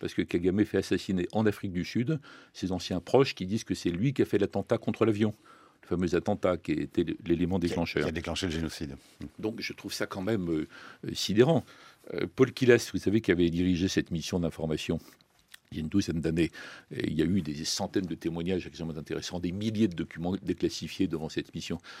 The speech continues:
Speaker 1: Il a proposé à plusieurs reprises au secrétaire général des Nations Unies de faire une, une sorte de super commission internationale en tenant compte de ce qui s'est dit, euh, en France, en Belgique, euh, aux Nations Unies, dans, dans quelques pays. Je trouverais ça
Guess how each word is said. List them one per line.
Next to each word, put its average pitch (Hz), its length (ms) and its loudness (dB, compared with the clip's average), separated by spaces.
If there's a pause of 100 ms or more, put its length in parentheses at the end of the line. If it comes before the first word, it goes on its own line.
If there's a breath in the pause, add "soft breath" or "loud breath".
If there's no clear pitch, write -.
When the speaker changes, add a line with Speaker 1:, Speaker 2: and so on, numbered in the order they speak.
(160 loud breath)
Speaker 1:
Il 87 100 0
a 98 60 4
proposé 95 460 4
à - 20 8
plusieurs 90 320 4
reprises - 400 4
au 80 60 0
secrétaire 82 420 0
général 90 240 2
des 80 120 2
Nations 80 220 -2
Unies 87 280 0
de 110 100 6
faire - 180 0
une, 82 220 2 (480 loud breath)
une 92 240 -2
sorte 101 220 -4
de 85 80 -8
super - 560 0
commission 95 400 -2
internationale 92 760 -2 (440 loud breath)
en 87 320 -4
tenant 92 280 0
compte 104 200 -4
de 98 80 2
ce - 100 -4
qui 98 120 -10
s'est - 180 -2
dit, 90 260 -4
euh, 80 280 2
en 73 80 -8
France, 107 500 2
en 78 100 -4
Belgique, 76 720 -4
euh, 78 160 2
aux 76 100 -2
Nations 73 280 -6
Unies, 85 600 0
dans, 73 220 -4
dans 78 160 -6
quelques 73 300 -6
pays. 92 240 -6
Je 95 100 -6
trouverais 87 320 -2
ça 80 240 -2